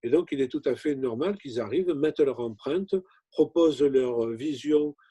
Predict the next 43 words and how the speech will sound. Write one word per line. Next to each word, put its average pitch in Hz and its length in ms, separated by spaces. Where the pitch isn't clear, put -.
euh, 113 140
de 120 120
la 135 120
littérature, 131 840
la 147 80
vision 131 320
des 117 220
textes, 175 340
et 208 160
cetera. 143 540
Et 101 140
moi, 139 240
je 127 100
me 120 380
contente 143 640
de 120 180
jouer 107 320
le 135 100
vieux 120 240
grincheux 110 460
de 156 80
temps 101 260
en 104 140
temps 165 280
parce - 140
que, - 140
euh, 143 100
il - 60
faut 113 140
pas 120 180
se - 80
priver 120 420
de, 113 220
de 113 100
ce - 160
moment 117 300
de 110 320
jouissance 143 580
qui 113 140
consiste 107 400
à 107 80
dire, 131 240
euh, « 107 180